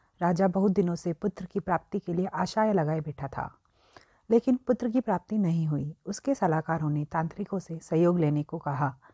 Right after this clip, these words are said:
तांत्रिकों की तरफ से राजा को सुझाव मिला कि यदि किसी बच्चे की बलि दे दी जाए तो राजा को पुत्र की प्राप्ति हो सकती है। तो राजा ने राज्य में ढिंडोरा पिटवाया कि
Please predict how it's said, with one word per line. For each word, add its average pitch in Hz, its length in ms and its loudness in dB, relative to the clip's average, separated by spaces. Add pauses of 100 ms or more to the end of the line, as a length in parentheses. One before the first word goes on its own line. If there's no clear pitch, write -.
(480)
तांत्रिकों 226 440 6
की 320 140 0
तरफ 254 240 2
से - 140 4
राजा 226 280 6
को 247 120 -4
सुझाव 214 380 0
मिला 202 260 0
कि 208 240 -4
यदि 185 220 0
किसी 262 280 0
बच्चे - 280 2 (100)
की 202 80 -4
बलि 190 280 2
दे 175 180 2
दी 170 140 -2
जाए 165 260 -4
तो 180 140 -8
राजा 165 280 0
को - 180 -4
पुत्र 175 300 -6
की - 240 -8
प्राप्ति 190 360 -6
हो 233 180 0
सकती - 420 -10
है। - 420 -14 (1300)
तो 233 280 6
राजा 208 300 4
ने 226 140 2
राज्य 185 280 -2
में 254 160 4
ढिंडोरा 196 360 2
पिटवाया 175 460 0
कि 190 180 -2